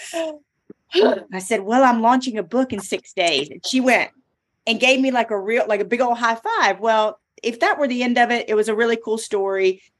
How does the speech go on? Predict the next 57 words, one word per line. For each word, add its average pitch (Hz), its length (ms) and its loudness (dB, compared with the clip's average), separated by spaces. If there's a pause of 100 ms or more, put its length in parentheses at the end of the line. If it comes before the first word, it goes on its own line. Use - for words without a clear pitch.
(140)
That's 220 240 0
great. 196 500 2 (480)
And 208 580 2 (380)
then 302 560 0
I 233 120 0
said, 233 340 -6 (160)
and 226 100 -2
she 254 80 -4
said, 254 120 0
"What's 311 200 2
the 339 80 4
name 277 140 6
of 254 40 2
the 262 60 2
book?" 208 320 -2
And 208 80 -2
I 208 80 0
said, 208 220 -6
"Relentless 262 420 0
Joy." 294 280 0
And 208 100 0
I 202 40 0
said, 208 220 -6
"I 285 120 2
may 370 120 2
have 254 120 2
a 220 40 -2
bookmark 220 480 0
with 214 140 0
the 208 80 -2
name 220 180 2
of 202 80 -4
the 196 60 0
book 285 340 2
on, 202 200 0
in 202 120 -2
the 196 80 -2
car. 262 240 2
Let 214 120 -2
me 208 80 -4
go 208 120 2
get 226 220 0
it. 226 80 0
I'll 190 80 4
bring 196 220 0
it - 100 -10
back." 233 260 -2 (460)
Y'all, 269 140 4
I 302 140 2
came 311 240 -2
back 247 240 0
in. 240 340 -2
Ashley 269 440 0
had 208 140 0
left 208 440 2
the 302 80 -6
counter, 202 580 -4